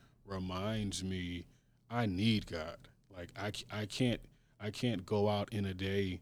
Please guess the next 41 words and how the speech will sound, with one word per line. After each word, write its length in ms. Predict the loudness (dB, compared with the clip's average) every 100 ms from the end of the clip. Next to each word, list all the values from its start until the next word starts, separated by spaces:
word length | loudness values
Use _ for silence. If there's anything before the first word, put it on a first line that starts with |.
| -10 _ _ -8
um, 500 | -2 -2 -2 -4 -6 -10 -10 0
on 180 | 2 4
my 180 | 2 2
own 260 | 0 0
strength 500 | 0 -2 -2 -4 -6
or 80 | -6
on 240 | -2 0 0
my 180 | -2 -4
own 240 | -4 -4
confidence. 680 | -4 -6 -6 -6 -10 -10 -10
I 120 | -6 -4
have 320 | -2 -4 -6
to 80 | -16
pause 640 | -6 -2 0 -2 -4 -8 -8
and, 200 | -10 -10
and 220 | -10 -10 -8
come 320 | -4 -2 -2
to 80 | -4
God 420 | -6 -4 -6 -8 -14 _ _ _
as 240 | 0 0
the 100 | 0 0
infinite 500 | -2 -4 -4 -4 -6
one, 520 | -8 -6 -8 -8 -12 -12
as 240 | -6 -4 -2
the 100 | -2
one 180 | -2 -2
who 220 | -2 -2
knows 340 | -4 -4 -4
all. 300 | -4 -4 -6 -6
And 120 | 2
so 140 | 4 4
it, 140 | 2
it, 120 | -2 -4 -18 -20 _ -4
it, 200 | -2 -2
it 140 | -6 -6
humbles 640 | 4 8 8 8 2 2
me 380 | 4 6 4 0 -8 -20 _ _ -2
and 180 | 2
sort 280 | 4 4 4
of, 160 | 2 0
uh, 280 | -2 -2